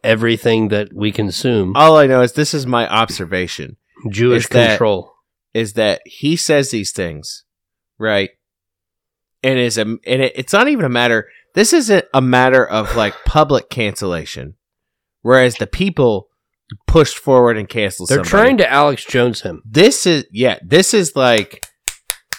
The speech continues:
Speaker 2: they fucking
Speaker 1: They're trying to Andrew Tate him.
Speaker 2: like, um, wipe him off the face of the earth, right?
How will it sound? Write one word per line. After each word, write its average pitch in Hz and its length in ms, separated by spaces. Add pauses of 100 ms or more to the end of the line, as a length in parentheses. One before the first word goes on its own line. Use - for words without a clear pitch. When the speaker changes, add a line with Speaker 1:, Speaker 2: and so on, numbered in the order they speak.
Speaker 2:
they 139 160
fucking 123 720
Speaker 1:
They're 123 100
trying 180 220
to 156 100
Andrew 131 280
Tate 127 300
him. 87 240 (1040)
Speaker 2:
like, 127 300 (100)
um, 123 240
wipe 123 360
him 135 160
off 123 200
the 113 80
face 117 340
of 104 60
the 95 140
earth, - 360 (320)
right? 104 320